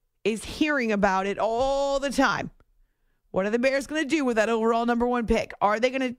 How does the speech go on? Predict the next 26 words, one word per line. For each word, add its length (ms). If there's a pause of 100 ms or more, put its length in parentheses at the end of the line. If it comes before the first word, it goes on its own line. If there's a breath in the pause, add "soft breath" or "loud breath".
(140)
draft 500
Caleb 380
Williams? 460
He's 280
a 60
can't-miss 460
prospect. 680 (280 loud breath)
That 80
you 100
don't 140
wanna 180
be 120
the 80
team 260
that 120
passes 380
up 160
on 160
Caleb 340
Williams. 500 (3000)
Could 180
the 80
Bears 360
use 340
that 360
pick 480